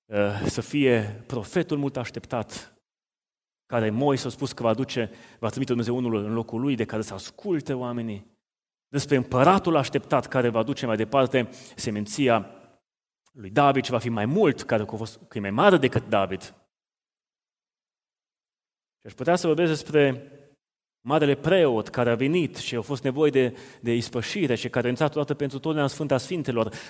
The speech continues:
Dar vreau să vorbesc despre câteva lucruri foarte simple din acest pasaj, care sunt pentru noi astăzi un răspuns pentru anul, anul două mii douăzeci, acest nenorocit an.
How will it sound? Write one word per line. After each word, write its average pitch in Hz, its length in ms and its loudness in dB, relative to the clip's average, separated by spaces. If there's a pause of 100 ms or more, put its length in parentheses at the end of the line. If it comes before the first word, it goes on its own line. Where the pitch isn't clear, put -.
Dar 139 140 2
vreau 220 140 -2
să 240 120 -8
vorbesc 185 240 0
despre 170 260 -2
câteva 160 380 0
lucruri 180 280 0 (200)
foarte 175 440 0
simple 160 360 -2
din 135 140 0
acest 139 260 -4
pasaj, 135 420 -4
care 135 220 0
sunt 156 220 -6
pentru 151 220 -4
noi 147 120 -2
astăzi 127 480 -2 (380)
un 143 120 -8
răspuns 170 480 -4
pentru 156 300 -6
anul, 143 580 -4
anul 139 380 -4
două 151 160 -2
mii 147 120 0
douăzeci, 123 360 -2
acest 143 380 -4
nenorocit 147 640 0
an. 107 300 -4